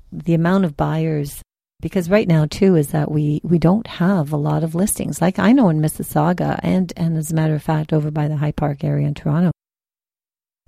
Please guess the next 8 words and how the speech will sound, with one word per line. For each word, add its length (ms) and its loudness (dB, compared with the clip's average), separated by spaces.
and 320 4
by 160 2
Saint 300 -2
Clair 360 4
in 240 -2
Etobicoke 720 2
as 160 -2
well, 360 2